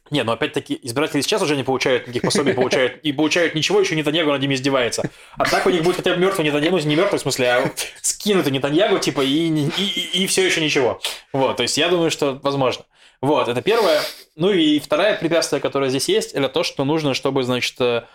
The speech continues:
Speaker 1: они договорились, кто будет премьером и на каких условиях, потому что там, типа, есть, э, Гедеон Сар, и с, с которым все более-менее согласятся, на самом деле, и Яир Лапид, с которым не согласится Беннет, скорее всего. То есть, и, короче, там вот им нужно решить,
Speaker 2: И,
Speaker 1: кто
Speaker 2: возможно, Лапид не согласится с Саром тоже.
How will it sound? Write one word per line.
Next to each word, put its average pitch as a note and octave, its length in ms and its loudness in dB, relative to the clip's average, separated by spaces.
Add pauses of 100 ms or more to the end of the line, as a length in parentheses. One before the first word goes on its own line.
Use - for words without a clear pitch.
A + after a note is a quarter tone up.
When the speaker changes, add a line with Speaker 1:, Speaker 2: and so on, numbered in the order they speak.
(280)
Speaker 1:
они D3 380 0
договорились, C#3+ 440 0
кто C#3+ 100 -2
будет C3+ 160 0
премьером C#3 340 0
и B2 40 -2
на A#2 60 -4
каких A#2+ 160 -8
условиях, B2 380 0
потому A#2+ 240 -4
что - 160 -6
там, B2+ 160 -2
типа, - 180 -6
есть, B2 320 -2
э, A2+ 420 0 (200)
Гедеон C3+ 400 -2
Сар, G#3+ 340 -2 (340)
и D3+ 400 0
с, - 180 -6
с - 80 -8
которым D3+ 300 0
все D3+ 160 0
более-менее C3 340 0
согласятся, C3+ 440 -4
на G#2 60 -2
самом A2 200 -4
деле, G#2+ 240 -2 (340)
и F3+ 100 -6
Яир E3 500 2
Лапид, C3+ 380 -2
с - 100 -14
которым D#3 260 -2
не C#3 80 -2
согласится B2+ 340 -2
Беннет, A#2+ 300 0
скорее G2 240 -8
всего. - 240 -12
То - 140 -20
есть, - 160 -20
и, - 40 -6
короче, D3 300 -2
там C3+ 140 0
вот B2+ 100 0
им B2+ 80 0
нужно B2+ 220 0
решить, B2+ 240 -2
Speaker 2:
И, C3+ 80 2
Speaker 1:
кто A#2+ 80 0
Speaker 2:
возможно, B2 380 0
Лапид A2+ 220 -2
не A2+ 60 -2
согласится A2 460 -4
с - 60 -16
Саром G#2+ 340 -6 (100)
тоже. G#2+ 160 -16